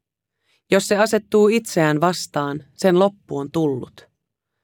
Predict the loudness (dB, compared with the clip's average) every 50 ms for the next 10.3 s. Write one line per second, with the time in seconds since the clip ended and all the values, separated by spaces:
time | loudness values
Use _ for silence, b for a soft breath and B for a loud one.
0 | _ _ _ _ _ _ _ _ _ _ _ _ 0 2 2 2 2 0 0 0
1 | -4 0 2 2 2 2 2 2 0 0 0 0 2 2 2 2 2 0 -2 0
2 | 0 0 -2 0 0 0 0 0 -2 -4 -4 -4 -4 -2 -2 -2 -2 -4 -6 -8
3 | -4 -4 -4 -4 -2 -4 -4 -4 -4 -2 -2 -2 -2 -4 -6 -10 -10 -10 -10 -8
4 | -8 -8 -6 -6 -4 -4 -4 -2 -2 -2 0 -2 -4 -4 -6 -10 -10 -10 -12 -12
5 | -12 -12 -12 -14 -16 b b b b b b b 2 4 4 4 4 2 2 2
6 | 2 2 0 -2 -6 -6 -2 0 0 2 2 0 -4 -6 -10 -10 -12 -12 -12 -12
7 | -14 -14 _ _ _ _ _ _ _ _ _ _ _ _ _ _ _ _ _ _
8 | _ -2 -2 -2 0 -2 -4 -2 0 0 0 0 _ _ -6 -6 -4 -2 -4 -4
9 | -4 -2 -4 -6 -4 -6 -6 -6 -4 -6 -8 -6 -8 -10 -12 -12 -10 -8 -6 -6
10 | -6 -6 -10 -12 -14